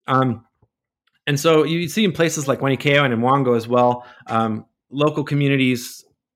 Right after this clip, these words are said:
kind of rallying around Baroque traditions, um, usually Christological saints in this, in this case. Uh, in Juaniqueo, we have the, uh, Our, Our Lord of Mercy. Uh, I'm sorry, in Huango, the Our Lord of Mercy.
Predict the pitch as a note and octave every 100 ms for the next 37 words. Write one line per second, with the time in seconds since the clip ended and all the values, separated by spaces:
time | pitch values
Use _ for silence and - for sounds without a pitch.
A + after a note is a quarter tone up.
0 | _ _ _ - C#3 C3 A#2+ - A#2+ B2
1 | C3 C3+ C3+ B2+ A2 A2 A2+ C#3+ C#3+ C3+
2 | C3+ C3+ - C#3 D3 F3+ F3+ - - _
3 | _ _ - A2+ G#2+ A2+ A#2+ B2+ B2 -
4 | C3+ - B2 C3 C3+ D3 C#3 C#3+ C#3+ C3+
5 | C3 C3 - - B2+ - - D3 D3+ -
6 | _ _ _ _ G#2+ G#2 G2 G#2+ A2 G#2+
7 | A#2 A2 A#2+ A2+ A2 G#2+ G2+ G#2+ G2 G#2
8 | G2 G2+ - G#2 G2 A2+ A2 A2+ G2+ B2
9 | C3 - B2 B2 _ _ _ - G#2 G2+
10 | F#2+ _ _ A2 G#2+ G#2 G2 G#2 A#2 B2
11 | A#2 G#2 G2+ G2+ G#2 G2 G#2 G2+ G#2 G#2